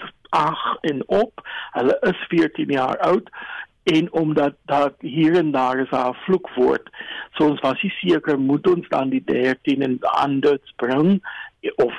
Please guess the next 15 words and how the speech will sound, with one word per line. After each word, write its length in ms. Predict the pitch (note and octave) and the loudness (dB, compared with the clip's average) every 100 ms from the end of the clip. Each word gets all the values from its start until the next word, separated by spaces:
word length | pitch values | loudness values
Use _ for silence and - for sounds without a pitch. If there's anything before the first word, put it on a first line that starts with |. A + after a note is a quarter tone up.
| - - | -14 -8
moet 240 | D3+ - | -2 0
ons 120 | C#3+ | 0
liever 360 | - C3+ C3+ D3 | 0 0 2 0
dan 160 | A#2 B2 | 0 -2
die 100 | D#3 | 0
ouderdomsbeperking 1040 | C#3+ C#3+ - B2+ B2 - - C#3 C#3+ - | 0 0 0 -2 0 -2 0 -2 -2 -4
insit? 380 | - A#2+ - - - - - | -4 -2 -2 -2 -8 -16 -8
En 180 | - D3+ | -2 0
ons 140 | C#3+ | 2
het 120 | - - | -2 -2
maar 140 | A#2+ | -2
besluit 380 | - - D3 B2 | -4 -2 -2 -2
op 80 | - | -2
die 100 | - | 0
ouderdomsbeperking. 1200 | C#3 - - - - - - C3+ A#2+ - B2 | 0 0 -2 -2 -6 -10 -6 -4 -4 -4 -6